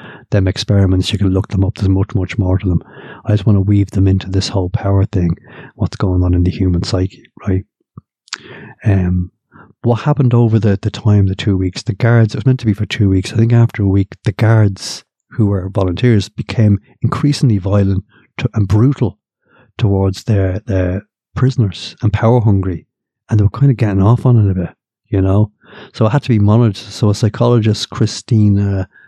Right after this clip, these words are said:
Maslach, I think is her name, yeah? Not Maslow, Maslach. She did an, she came in and she was so upset by the level of brutality that these ordinary everyday human beings got into, that she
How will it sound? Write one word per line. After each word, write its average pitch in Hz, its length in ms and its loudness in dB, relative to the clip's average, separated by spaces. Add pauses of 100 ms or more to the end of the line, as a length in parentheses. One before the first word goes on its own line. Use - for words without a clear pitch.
(360)
Maslach, 104 460 -2
I - 20 -6
think 101 160 0
is 98 80 -2
her 98 60 0
name, 107 260 2
yeah? 123 140 0 (100)
Not 110 160 0
Maslow, 104 360 0
Maslach. 104 360 0 (760)
She 123 240 -2
did 117 200 -4
an, 107 160 0 (120)
she - 180 -2
came 107 240 0
in 110 340 2
and 104 160 2
she - 120 -4
was 101 120 -2
so 127 240 0
upset 117 500 -2
by 107 140 -2
the 98 100 0
level 101 340 2
of 92 100 -4
brutality 104 760 0 (140)
that 104 100 0
these 104 240 0 (260)
ordinary 117 460 2 (400)
everyday 101 280 2
human 98 260 2
beings 101 480 0 (260)
got 95 160 0
into, 113 300 0 (840)
that - 100 -6
she 98 380 -2